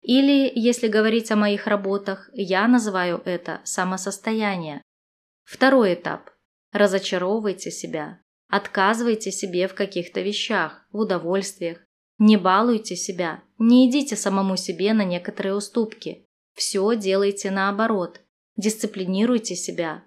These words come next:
расстраивайте себя, отталкивайте себя от себя. Дайте себе место для того, чтобы сепарироваться и индивидуализироваться от внутреннего родителя, которого вы создали.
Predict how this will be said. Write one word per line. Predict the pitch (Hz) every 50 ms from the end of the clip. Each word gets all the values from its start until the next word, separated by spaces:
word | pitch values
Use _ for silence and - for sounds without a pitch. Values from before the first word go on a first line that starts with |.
| _ -
расстраивайте | - 208 214 208 208 - - 185 185 196 208 208 185 180 170 170 - - 165
себя, | - - 175 165 160 156 151 - _ _ _ _ _ _ -
отталкивайте | - 214 214 - - 208 190 208 233 233 - 240 208 202 202 - 190 185
себя | - - 180 165 175 170 170
от | 170 170 -
себя. | - - 165 165 170 160 156 156 - _ _ _ _ _ _ _ -
Дайте | 196 175 190 196 202 202 - 214
себе | 208 - 202 185 190
место | 190 190 196 220 240 233 - - 175 170
для | 175 185 185
того, | 190 190 185 196 196
чтобы | - - 196 175 180 175
сепарироваться | - 185 - - 175 175 180 190 202 214 196 196 196 - - -
и | - - 190 190 - -
индивидуализироваться | 202 196 185 180 180 196 185 196 196 202 208 214 214 208 226 233 208 175 175 175 - 175 175
от | 175 -
внутреннего | 175 185 185 180 185 185 185 185 180 175 175
родителя, | 175 170 165 175 214 214 - 214 180 165 156
которого | - 175 170 - 175 180 180 175 185 185
вы | 165 160 165 170 175
создали. | - - - 185 185 180 175 170 160 151 151 147 -